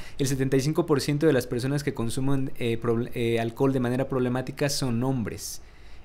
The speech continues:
Y los hombres tenemos problemas para, eh, comunicar las emociones, para hablarlas. Todos nos lo guardamos. Somos los superpotentes, podemos con todo, trabajamos al mil y no expresamos nada.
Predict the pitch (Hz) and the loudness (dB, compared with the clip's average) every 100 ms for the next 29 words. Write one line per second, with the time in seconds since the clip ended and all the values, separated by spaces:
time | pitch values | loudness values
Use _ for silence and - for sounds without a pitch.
0 | - 147 143 135 131 156 131 113 131 - | 0 4 6 4 4 4 4 2 0 0
1 | 107 117 123 - 113 104 104 - 104 95 | 0 0 -2 0 2 2 -2 -4 -4 -2
2 | 92 92 98 - 110 107 101 139 285 170 | -2 -4 -4 -2 0 0 2 0 2 0
3 | 123 107 104 123 117 - 104 98 104 156 | 0 -2 0 0 0 0 2 2 2 2
4 | 170 113 - 156 180 151 123 120 110 107 | 2 2 4 4 6 6 6 6 6 4
5 | 123 196 151 113 147 160 156 143 135 131 | 4 2 2 2 2 4 4 2 2 0
6 | 127 147 147 165 165 156 190 240 - - | 2 2 2 2 2 4 2 2 -4 -6
7 | - 117 151 165 185 - 175 170 190 175 | 0 4 4 4 4 4 4 4 4 6
8 | 202 196 127 113 131 151 165 160 175 170 | 6 6 6 4 4 2 2 4 4 4
9 | 170 190 262 - - - 120 123 131 - | 4 4 2 -4 -12 -4 0 2 0 0
10 | 135 110 107 110 95 95 - | 0 0 0 -2 -2 -4 -6